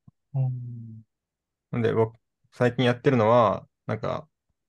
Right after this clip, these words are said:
Speaker 2: このエーピーアイ読んだらこのエラー返ってきた、トゥードゥ直すみたいなやつを書いといて、直ったらまた違うエラーに変わるんで、
Speaker 1: うん。
Speaker 2: その、これが壊れたってコメント消して、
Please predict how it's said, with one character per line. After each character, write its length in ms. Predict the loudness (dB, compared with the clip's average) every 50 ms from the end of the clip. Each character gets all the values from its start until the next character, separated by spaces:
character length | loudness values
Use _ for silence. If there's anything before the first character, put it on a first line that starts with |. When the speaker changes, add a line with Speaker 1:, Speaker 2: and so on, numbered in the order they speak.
| _ _ _
Speaker 2:
こ 120 | 0 2
の 120 | 4 4 2
エ 40 | 2
ー 60 | 2
ピ 80 | 4
ー 40 | 4
ア 20 | 4
イ 20 |
読 100 | 4 2
ん 40 | 0
だ 80 | -2
ら 80 | -4 -4
こ 100 | -4 -4
の 100 | 0 0
エ 60 | 2
ラ 180 | 2 2 2 0
ー 40 | 0
返 140 | -2 -4
っ 20 | -4
て 160 | _ -14 -16
き 60 | -8
た、 180 | -8 -8 -8 -6
ト 160 | -4 -2 -2
ゥ 20 |
ー 40 | 0
ド 60 | 0 0
ゥ 20 |
直 200 | 0 0 0 -2
す 160 | -2 -4 -10
み 120 | -10 -10 -8
た 80 | -8 -8
い 20 |
な 100 | -6 -8
や 40 | -8
つ 160 | -10 -10 -10
を 220 | -10 -10 -10 -12 -18 _ _ _ _ _ _ _
書 100 | -6 -6
い 80 | -6 -6
と 100 | -8 -12
い 80 | -12
て、 260 | -6 -4 -4 -4 -4 -6 -18 _ _ _ _ _ _ _ _ _ _ _ _ _ _ _ _ _
直 200 | 0 2 2 2
っ 60 | 0 0
た 120 | 0 0
ら 80 | 0 2
ま 120 | 0 -2
た 300 | 0 2 0 0 0 -4 _ _ _ -6 -2
違 40 | 0
う 160 | 0 0 2
エ 40 | 0
ラ 80 | -2
ー 20 | -4
に 80 | -4 -4
変 80 | -2 -2
わ 80 | -2 -2
る 80 | -2
ん 120 | -8 -10 -10
で、 100 | -10 -10
Speaker 1:
う 20 | -10
ん。 20 |
Speaker 2:
そ 120 | -8 -6 -6
の、 160 | -6 -6 _ _ -20 -20 -20 _ _ _
こ 100 | -2 0
れ 80 | 2 2
が 180 | 2 0 0
壊 200 | 0 2 2 2
れ 40 | 2
た 80 | 0 -6
っ 80 | -6
て 80 | _ -8
コ 120 | -6 -6
メ 60 | -6
ン 20 | -6
ト 80 | -8
消 160 | -8 -6 -6 -6
し 160 | -6 -12 _
て、 400 | _ 0 2 2 2 0 -4